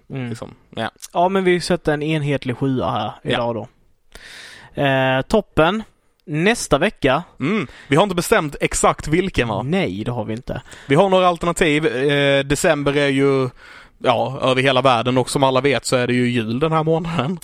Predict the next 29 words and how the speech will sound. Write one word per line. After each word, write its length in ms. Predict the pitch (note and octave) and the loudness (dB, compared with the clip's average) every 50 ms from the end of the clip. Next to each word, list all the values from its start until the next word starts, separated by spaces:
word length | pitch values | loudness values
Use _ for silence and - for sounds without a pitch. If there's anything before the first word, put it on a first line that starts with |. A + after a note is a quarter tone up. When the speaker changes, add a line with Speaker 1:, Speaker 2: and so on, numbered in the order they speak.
| - - | -8 -6
Speaker 1:
Ja. 260 | D#3 C3+ B2+ B2 A2 - - | -2 0 0 0 -2 -4 -10
Speaker 2:
Så 160 | - - - | -8 -4 0
vi 140 | C#3 C#3+ C#3 | 2 4 4
har 100 | C3+ B2+ | 4 4
sagt 200 | C3 C3+ B2+ B2+ | 2 2 2 2
att 60 | B2 | 0
vi 80 | A#2+ A#2 | 0 0
ska 120 | - - B2 | 0 0 0
se 120 | C3 C#3 | 2 2
julfilmer 800 | B2+ A#2 A#2+ B2+ B2+ C3+ C#3+ C3 - - A2+ A2 G2 G#2 G#2+ G2 | 2 2 2 2 4 2 2 0 -2 -4 -4 -4 -6 -6 -8 -8
den 120 | F2+ G2 G#2+ | -8 -6 -6
här 100 | A2+ G#2+ | -4 -4
månaden. 280 | A2 A2 G2+ G2+ F2 - | -4 -4 -4 -4 -4 -4
Speaker 1:
Yes, 340 | E2+ - - - - - - | -4 -6 -8 -8 -10 -8 -6
det 120 | - B2+ | -8 -8
stämmer. 440 | B2+ - - B2 A#2 A2 - - A#2 - _ - | -6 -6 -8 -8 -8 -8 -10 -12 -12 -14 _ -14
Det 100 | - B2+ | -12 -10
stämmer, 280 | - - C3+ B2+ B2+ | -8 -8 -8 -8 -8
det 80 | B2 C3+ | -8 -8
stämmer. 340 | - - - G#2+ - - - - | -8 -8 -8 -8 -10 -14 -12 -8
Speaker 2:
Mm, 360 | C3+ C3 B2 A2+ G#2 G#2 A2 | -6 -4 -4 -4 -4 -4 -2
vi 60 | A#2+ | 0
har 80 | C3 C#3 | 0 2
pratat 320 | - D#3 D#3+ D#3 D3+ C#3 | 2 2 2 0 0 0
lite 280 | D3 D3 D3+ C#3+ - D3+ | 2 2 0 2 2 2
om 320 | C#3+ C3+ C3+ C3+ C3 C3 | 2 2 2 0 -2 -2
Ensam 340 | - B2 B2+ B2+ - C3 B2 | -2 -2 -2 -2 -2 -2 0
hemma. 360 | B2+ B2+ B2 A#2 A#2 C#3+ G#3 - - - - - - - _ _ | 0 0 0 2 0 0 -2 -2 -8 -18 -20 -20 -20 -20 _ _
Speaker 1:
Ja. 340 | - C3 B2+ B2 C3+ E3 | -2 0 2 2 2 0